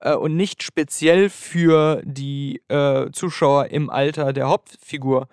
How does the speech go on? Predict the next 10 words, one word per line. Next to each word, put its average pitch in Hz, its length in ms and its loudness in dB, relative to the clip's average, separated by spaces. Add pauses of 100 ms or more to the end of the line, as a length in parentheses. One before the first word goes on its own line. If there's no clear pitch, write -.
(580)
Aber 156 220 2
ich 165 140 -6
glaube, 180 340 2
gerade 185 500 -2
deswegen 151 680 -2 (520)
ist - 240 0
es - 360 -4
für 190 340 2
diese 156 600 0
Zielgruppe 160 680 -2